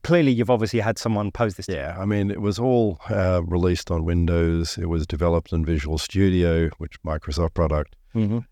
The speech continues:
Speaker 2: Um, so yes, I was a Windows user. Most users in the world are Windows users. Uh, so I didn't develop Bitcoin for a geek product. I developed it for average people to use in the internet.
Speaker 1: Okay. And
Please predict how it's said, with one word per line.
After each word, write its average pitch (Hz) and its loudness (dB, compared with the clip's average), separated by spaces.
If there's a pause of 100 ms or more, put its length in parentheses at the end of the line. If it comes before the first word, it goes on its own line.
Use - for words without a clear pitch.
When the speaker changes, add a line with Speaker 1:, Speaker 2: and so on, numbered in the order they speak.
(120)
Speaker 2:
Um, 90 -2
so 95 0
yes, 82 -2
I 87 -2
was 85 -2
a 87 -4
Windows 80 -2
user. 69 -8 (100)
Most 107 0
users 95 0
in 85 0
the 85 0
world 85 -2 (280)
are 87 -4
Windows 82 0
users. 73 -8 (140)
Uh, 92 0
so 98 -4
I 92 2
didn't 107 2
develop 90 0
Bitcoin 85 0
for 87 -4
a 80 -2
geek 90 -4
product. 85 -2
I 92 4
developed 82 2
it 82 -2
for 80 -6
average 82 0
people 82 -2
to 76 -2 (680)
use 82 -4
in 82 -2
the 80 0
internet. 76 -6 (420)
Speaker 1:
Okay. - -8 (140)
And 139 2